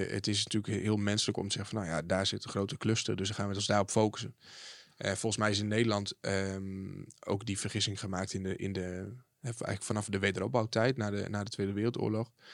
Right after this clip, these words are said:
dat er ei-, min of meer een, een langjarige strategie werd uitgestippeld van versterk nou de sterke regio's en dan komt, nou ja, die periferie waar je het over had, eh, hè, dan komen de zwakke regio's, die trekken we wel mee.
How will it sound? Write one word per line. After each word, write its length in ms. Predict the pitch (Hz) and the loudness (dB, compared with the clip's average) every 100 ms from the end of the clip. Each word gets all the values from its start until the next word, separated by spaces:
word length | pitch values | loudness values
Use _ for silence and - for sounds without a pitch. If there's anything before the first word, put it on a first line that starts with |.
| - - - - | -20 -20 -6 0
dat 180 | 104 | 2
er 60 | 107 | 4
ei-, 160 | - 98 | 2 2
min 220 | 117 120 | 4 2
of 120 | 113 | 4
meer 200 | 117 113 | 2 2
een, 200 | 107 104 - | 2 0 -2
een 80 | 107 | 2
langjarige 440 | 104 110 110 104 | 4 6 6 4
strategie 400 | 113 107 - 120 | 2 0 0 0
werd 120 | 113 - | 2 0
uitgestippeld 560 | 110 - - 104 110 | -2 -2 -2 -2 -4
van 120 | - | -6
versterk 380 | 98 - 113 120 | 0 4 6 6
nou 160 | 110 104 | 4 0
de 60 | |
sterke 300 | 101 113 - | 2 0 0
regio's 500 | 101 107 131 123 131 | 0 2 4 4 4
en 100 | - | 2
dan 160 | 104 101 | -2 2
komt, 320 | 113 113 - _ - - - - | 4 4 0 _ -20 -20 -10 -2
nou 120 | 104 | 0
ja, 40 | |
die 80 | 98 | 0
periferie 440 | 101 101 95 104 117 | 0 0 2 2 2
waar 80 | |
je 60 | 104 | 0
het 100 | 98 | -2
over 160 | 98 95 | -4 -4
had, 320 | 104 107 - | -4 -4 -6
eh, 120 | 107 | -4
hè, 320 | 98 98 101 127 | -2 -2 -2 -2
dan 100 | 107 | 0
komen 200 | 107 104 | 0 2
de 60 | |
zwakke 280 | 101 110 117 | 0 2 4
regio's, 300 | 107 107 101 | 4 4 2
die 160 | 107 - | 0 6
trekken 320 | 120 123 110 | 8 8 6
we 100 | 107 | 4
wel 160 | 101 | 4
mee. 360 | 101 110 92 | 2 0 -4